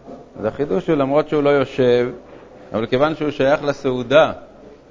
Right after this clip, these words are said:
בדרך של, אה, מלצרות, שהוא מלצר של ה-, של היושבים, אז הוא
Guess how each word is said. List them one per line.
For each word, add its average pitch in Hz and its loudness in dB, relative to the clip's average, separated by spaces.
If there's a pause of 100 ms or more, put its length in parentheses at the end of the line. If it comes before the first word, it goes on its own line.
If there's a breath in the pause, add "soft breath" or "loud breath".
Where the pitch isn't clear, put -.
(360)
בדרך 135 4
של, 127 2
אה, 123 6 (1500)
מלצרות, 147 4
שהוא 135 0
מלצר 135 0
של 147 -2
ה-, 131 -2 (880)
של 117 -4
היושבים, 110 -4
אז 131 -6
הוא 147 0